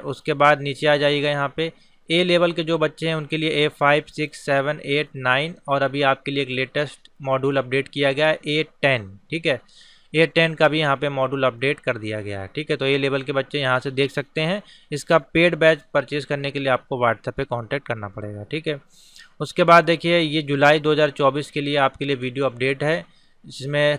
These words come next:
करीबन साठ वीडियो हैं, बावन वीडियो हैं, सेवेंटी सिक्स वीडियो हैं और ये हंड्रेड परसेंट आपके लिए हेल्पफुल रही हैं, क्योंकि बच्चे जो इस बार हैं सब पास हो चुके हैं, ठीक है, इन्हीं वीडियो को, इन्हीं वीडियोज़ को देखकर।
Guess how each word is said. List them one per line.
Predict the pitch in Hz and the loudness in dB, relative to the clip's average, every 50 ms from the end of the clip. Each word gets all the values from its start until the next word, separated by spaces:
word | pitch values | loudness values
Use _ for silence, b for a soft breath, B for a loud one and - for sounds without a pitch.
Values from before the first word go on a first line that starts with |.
| - - | -2 -2
करीबन | 147 139 147 139 143 139 | -2 -2 -2 -2 -4 -6
साठ | 123 - 139 135 139 147 143 143 | -4 0 4 6 6 6 4 0
वीडियो | 131 147 147 139 147 156 151 | -4 -4 -4 -4 -2 -2 0
हैं, | 156 151 151 143 123 | 0 0 0 0 2
बावन | 123 123 127 131 143 147 143 | 4 4 6 4 4 0 -2
वीडियो | 139 143 135 139 139 147 | -6 -6 -6 -4 -4 -4
हैं, | 147 151 147 | -4 -4 -4
सेवेंटी | 131 - 135 131 131 131 123 139 | -4 -4 -4 -4 -4 -6 -6 -8
सिक्स | 123 - 151 135 - 139 | -8 -8 -12 -14 -10 -8
वीडियो | 139 143 135 143 147 151 | -8 -6 -4 -4 -4 -4
हैं | 151 156 151 b b b b b b - | -4 -4 -6 b b b b b b 0
और | 143 147 147 | 0 0 2
ये | 151 151 | 0 -2
हंड्रेड | 139 143 139 139 156 156 139 | -2 -4 -2 -2 -2 -2 0
परसेंट | - 143 135 - 143 143 139 | 0 0 0 0 -4 -2 0
आपके | 139 135 - - - 135 | 0 0 0 -2 -6 -6
लिए | 131 135 143 147 156 156 151 | -4 -4 -4 -4 -6 -8 -8
हेल्पफुल | 110 127 139 131 123 - 147 156 151 131 | -6 -4 -4 -4 -4 -6 -6 -6 -6 -4
रही | 123 127 127 135 156 175 | -2 -2 -2 0 0 0
हैं, | 170 165 175 185 190 B B B B B | 0 0 0 -2 -4 B B B B B
क्योंकि | - 135 - 151 | -14 -8 -6 -2
बच्चे | 139 135 135 127 - - 156 | -2 0 -2 -2 -2 -4 -2
जो | 139 143 147 | 0 0 0
इस | 143 131 | 0 0
बार | 120 127 123 120 120 | 0 2 2 2 2
हैं | 127 139 127 | -2 -4 -6
सब | - 147 135 - | -6 -8 -6 -2
पास | - 120 120 127 - - | 0 0 0 0 -2 -8
हो | 117 107 | -14 -14
चुके | - 113 101 - 107 | -12 -14 -14 -12 -12
हैं, | 101 98 98 - | -12 -12 -10 -8
ठीक | 151 160 151 | -8 -4 -2
है, | 156 139 | -2 -2
इन्हीं | 139 139 135 | -2 -4 -4
वीडियो | 123 123 120 120 127 | -4 -4 -4 -4 -4
को, | 127 143 131 - - - | -6 -8 -10 -10 -8 -8
इन्हीं | 139 135 147 147 | -4 -4 -2 -2
वीडियोज़ | 135 135 131 135 139 131 - | -2 -2 -2 -2 -2 -2 -2
को | - 160 | -4 -4
देखकर। | 131 120 113 - _ - 104 | -4 -4 -6 -6 _ -12 -14